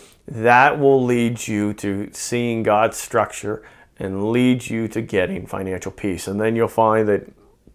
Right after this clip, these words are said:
you'll, you, you have purpose, you feel like you're accomplishing something, feel like you're making a difference,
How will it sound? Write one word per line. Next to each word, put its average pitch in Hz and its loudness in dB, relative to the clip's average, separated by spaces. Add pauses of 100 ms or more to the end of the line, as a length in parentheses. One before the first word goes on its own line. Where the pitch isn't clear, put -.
(420)
you'll, 120 4
you, 101 0 (140)
you 104 -2
have 104 0
purpose, 143 4
you 101 -4
feel 110 0
like 107 2
you're 95 0
accomplishing 123 -2
something, 120 -2
feel 101 0
like 92 0
you're 90 -6
making 90 -4
a 87 -6
difference, 151 4